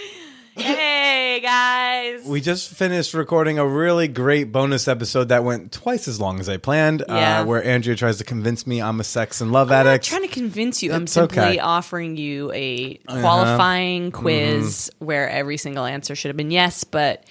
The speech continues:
Speaker 2: Uh-huh.
Speaker 1: you still said no to some of them.
Speaker 2: 'Cause I'm a filthy liar. Uh, and
Speaker 1: Sure.
Speaker 2: I cannot wait to share <laughs> and talk a little bit more about our bonus episode in a bit. But first, show dates, people. Show dates. Okay.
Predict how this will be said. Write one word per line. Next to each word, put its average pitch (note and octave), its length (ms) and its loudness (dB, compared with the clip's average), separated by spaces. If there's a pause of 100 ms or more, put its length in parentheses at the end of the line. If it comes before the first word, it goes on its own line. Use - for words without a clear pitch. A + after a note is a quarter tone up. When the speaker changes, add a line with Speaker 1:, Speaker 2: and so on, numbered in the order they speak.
(160)
Speaker 2:
Uh-huh. G2+ 680 -2
Speaker 1:
you D#3+ 180 -4
still C#3+ 300 -4
said A#2+ 200 -6
no B2+ 120 -8
to C#3 80 -6
some E3 240 -4
of D#3+ 80 -2
them. D#3 320 -2
Speaker 2:
'Cause - 160 -12
I'm G2 120 -4
a - 60 -6
filthy B2 480 -4
liar. G2+ 460 -2 (280)
Uh, C3 460 4
and C3+ 40 -2
Speaker 1:
Sure. C#3+ 80 0
Speaker 2:
I C#3+ 60 4
cannot E3 480 0
wait D3 200 0
to D3 100 -2
share C#3+ 340 0
<laughs> C3 40 -8
and D#3 120 -8
talk C#3+ 260 0
a - 20 -6
little C3+ 120 -2
bit C3 140 -4
more C3 200 0
about A#2+ 160 2
our A2+ 60 0
bonus A2+ 300 -6
episode A2 380 -8
in G#2 100 -8
a G#2 60 -8
bit. C3 200 0
But C#3 140 -4
first, - 640 2 (800)
show C#4 340 2
dates, F#3+ 380 0
people. D3 480 0
Show F#3 440 2
dates. D#3+ 760 0
Okay. D#3 640 0